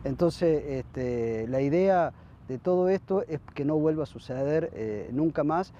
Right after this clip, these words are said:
sin dejar de hacer el reclamo legítimo que corresponde en nuestras islas. Esto, estos últimos tiempos, estos últimos años, ha cambiado muy mucho todo este tema. Eh, uno lo nota en los colegios, los nota en, en, en los,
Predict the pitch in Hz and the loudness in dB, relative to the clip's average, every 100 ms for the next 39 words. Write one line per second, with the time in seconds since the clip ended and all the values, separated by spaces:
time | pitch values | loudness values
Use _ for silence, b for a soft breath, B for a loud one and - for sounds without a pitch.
0 | B B - 220 196 170 190 190 185 139 | B B -2 0 2 2 2 2 2 0
1 | 175 165 127 135 - 165 165 151 165 156 | -2 -2 -4 -8 -2 0 2 2 0 0
2 | 220 202 202 156 139 - 127 120 - 139 | -6 -4 -2 -2 -4 -6 -6 -6 -6 -4
3 | 135 127 120 104 104 - 170 82 - - | -4 -6 -10 -10 -8 -2 -2 -2 -18 -20
4 | - - _ _ _ _ _ _ _ _ | -20 -20 _ _ _ _ _ _ _ _
5 | _ _ - - 240 269 247 247 262 269 | _ _ -16 -4 0 2 2 0 -2 2
6 | 269 233 254 190 214 233 220 208 180 - | 2 2 0 0 0 2 2 0 0 -2
7 | 208 208 - 214 220 214 - 180 196 160 | 0 0 2 2 2 0 -2 -6 -2 0
8 | 170 196 180 190 214 240 170 151 - 170 | 2 2 2 2 2 2 2 -2 0 2
9 | 160 156 - 139 - 151 139 165 B B | 2 0 -4 -10 -2 -2 -2 -4 B B
10 | B - - 135 131 143 202 214 202 190 | B -16 -6 -2 -2 2 4 4 2 2
11 | 208 208 185 143 - 131 175 208 - 190 | 0 2 0 0 -2 0 4 4 4 -2
12 | 196 143 139 135 160 165 165 151 127 B | -4 -6 -8 0 0 2 0 0 -4 B
13 | B B 143 139 131 139 123 120 143 127 | B B -4 -4 -4 -6 -6 -6 -4 -2
14 | 120 110 107 - | 0 -2 -4 -8